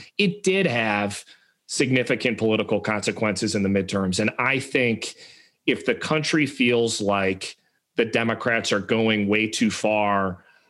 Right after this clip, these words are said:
on something aspirational that isn't,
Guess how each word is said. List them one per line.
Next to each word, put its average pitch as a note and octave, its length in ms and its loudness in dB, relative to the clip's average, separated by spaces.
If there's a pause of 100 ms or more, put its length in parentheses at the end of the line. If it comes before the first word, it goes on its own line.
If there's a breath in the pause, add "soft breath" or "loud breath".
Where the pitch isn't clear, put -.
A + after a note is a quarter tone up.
(140)
on A2+ 140 0
something A2+ 460 0
aspirational G#2+ 1080 0 (260)
that A2 240 0
isn't, A#2+ 320 0